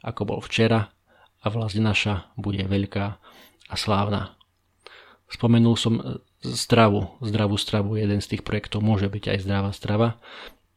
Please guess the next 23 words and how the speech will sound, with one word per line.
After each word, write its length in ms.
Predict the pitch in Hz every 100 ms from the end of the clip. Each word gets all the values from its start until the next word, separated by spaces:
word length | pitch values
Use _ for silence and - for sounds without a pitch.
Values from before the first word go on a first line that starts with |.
| _ _ _ - - -
alebo 320 | 104 101 104
zdravšie 480 | 95 101 95 110 -
stravovanie 640 | 104 101 107 110 110 107
sa, 160 | 120 117
a 240 | - 113 - - 226 _ -
aj 100 | 98
tam 160 | - 101
sa 240 | 101 104
dá 160 | 104 101
veľmi, 480 | 104 101 104 - 110
veľmi 600 | 107 104 104 107 123 _ _ _ _ _ _ _ -
jednoducho 720 | 110 110 101 113 107 104 113
zapisovať 580 | 104 107 107 - 107 104 -
ten, 120 | 107
ten 180 | 101 110 -
progres 400 | 110 - 113 -
a 80 |
veľmi 320 | 104 104 101 107
krásne 560 | - 113 113 - 107
tam, 240 | - 104 101 - - -
tam 160 | -
ten 240 | 107 104 101
progres 480 | 107 101 107 -